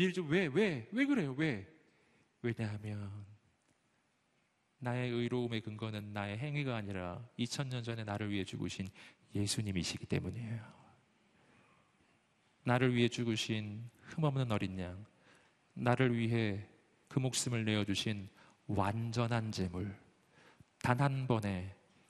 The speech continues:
구약의 모든 율법을 다 이루시는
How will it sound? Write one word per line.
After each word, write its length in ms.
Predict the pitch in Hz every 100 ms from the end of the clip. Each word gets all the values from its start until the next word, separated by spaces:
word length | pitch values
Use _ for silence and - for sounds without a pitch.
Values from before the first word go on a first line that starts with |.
| -
구약의 420 | - 127 123 120
모든 400 | 117 117 123 117
율법을 680 | 110 107 113 107 107 101 92 - - - _ -
다 320 | - 117 120
이루시는 720 | 117 104 107 - 107 92 87